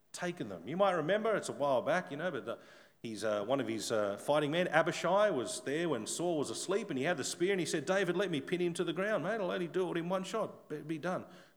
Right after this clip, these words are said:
David said no. Or before that, when David was hiding in the cave and Saul came in and David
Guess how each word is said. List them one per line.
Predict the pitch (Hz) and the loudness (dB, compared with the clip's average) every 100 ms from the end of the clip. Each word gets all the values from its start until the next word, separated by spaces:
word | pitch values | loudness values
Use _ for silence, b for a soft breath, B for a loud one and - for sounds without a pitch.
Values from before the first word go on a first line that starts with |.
| - | -16
David | 87 95 | -14 -10
said | - 135 143 | -8 -8 -8
no. | 110 - - b b | -10 -12 -20 b b
Or | 196 | 4
before | 214 - 277 294 | 6 4 6 8
that, | 240 127 | 8 4
when | 131 | 2
David | 127 185 185 175 | 4 6 6 4
was | 156 | 0
hiding | - 180 180 | 0 0 2
in | 175 | 2
the | 135 | 2
cave | 135 - 202 202 | 0 2 2 2
and | 143 117 | 0 -2
Saul | - 185 180 | 0 2 2
came | 175 156 165 | 2 2 0
in | 202 202 | 0 0
and | 113 B B B B - | -2 B B B B 0
David | 147 170 156 123 | 2 4 2 0